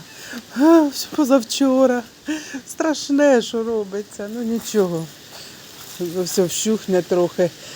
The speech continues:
обсипеться, та й буду вигрібати. Може і сьогодні, може днем буде трошки не такі вітрюгані ще. Трошки повигрібаю, побачу. Ладно, друзі, пішла я працювати.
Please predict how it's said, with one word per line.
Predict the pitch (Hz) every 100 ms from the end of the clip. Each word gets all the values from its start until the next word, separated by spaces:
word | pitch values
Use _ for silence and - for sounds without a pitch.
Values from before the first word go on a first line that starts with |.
| -
обсипеться, | 185 165 - 208 208 185 170 180
та | 185 175
й |
буду | 165 175 180
вигрібати. | 180 180 185 160 143 139 - 156 - 233
Може | 214 190
і | 185
сьогодні, | - 196 170 175 160
може | 180 180 185 160 165
днем | 196 202
буде | 180 180 190
трошки | 190 180 - - 185 - - - - - - - - - 190
не | 196
такі | 190 196 - 226 214
вітрюгані | 190 185 185 175 165 165 160
ще. | - - 170 147 - -
Трошки | 175 175 185
повигрібаю, | - 175 170 160 165 156 202 226 208 185 -
побачу. | 220 185 139 113 - 147 - - - - - - - - - - - 190
Ладно, | 170 165 156
друзі, | 165 147 156
пішла | 185 - 151 147
я | 139 143 - - -
працювати. | 180 - 190 165 214 302 - 285